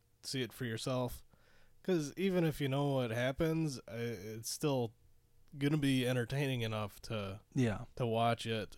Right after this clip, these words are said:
Speaker 1: knowing what's going to happen, because you don't know how it's gonna happen.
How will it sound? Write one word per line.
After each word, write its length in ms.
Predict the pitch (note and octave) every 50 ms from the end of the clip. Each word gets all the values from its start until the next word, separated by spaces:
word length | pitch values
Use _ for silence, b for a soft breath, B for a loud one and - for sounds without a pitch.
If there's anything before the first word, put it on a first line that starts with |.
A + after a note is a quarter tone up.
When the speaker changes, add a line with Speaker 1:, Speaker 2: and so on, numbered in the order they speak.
| - - - -
Speaker 1:
knowing 460 | A#2+ A2+ A2+ A2 A2 A2 G#2+ G#2+ G#2
what's 220 | G#2 G#2 G2+ -
going 280 | - G#2 G2+ G#2 G2+ F#2+
to 100 | - - G2+
happen, 440 | G#2 G#2 G#2+ - - C3 A#2+ A#2
because 360 | A2 G#2+ G#2 - - G#2 G2+ G2+
you 100 | A2+ A#2
don't 160 | A#2+ A2+ G#2
know 140 | G2+ G#2 G2 - -
how 240 | G#2 G#2+ G#2+ G#2+
it's 160 | G#2 - - -
gonna 240 | - A2 G2 G2 F#2+
happen. 540 | G2 G#2 G2+ G2+ G2+ - G#2+ G2 G2 G2